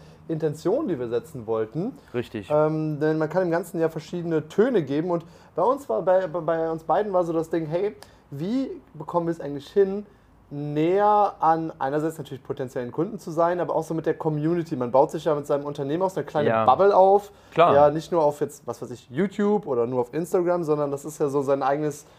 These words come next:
Speaker 1: Universum, was man da Stück für Stück aufbaut.
Speaker 2: Mhm.
Speaker 1: Und ich finde, ein Thema, was halt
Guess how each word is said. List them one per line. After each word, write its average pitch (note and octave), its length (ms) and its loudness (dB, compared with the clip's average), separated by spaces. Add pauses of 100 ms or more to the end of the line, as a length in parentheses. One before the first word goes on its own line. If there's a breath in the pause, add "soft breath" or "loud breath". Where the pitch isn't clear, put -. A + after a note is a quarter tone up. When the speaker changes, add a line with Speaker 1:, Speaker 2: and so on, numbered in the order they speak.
(180 soft breath)
Speaker 1:
Universum, C#3 500 2
was B2+ 160 -2
man B2+ 100 -6
da A#2+ 60 -6
Stück - 220 -12
für B2 80 -14
Stück - 220 -10
aufbaut. C3 540 2
Speaker 2:
Mhm. G3 200 -10 (280 loud breath)
Speaker 1:
Und D#3 560 2 (280)
ich D#3 200 -8
finde, F3+ 340 2
ein F3+ 300 0
Thema, F#3 520 4
was D#3+ 280 2
halt D3+ 420 2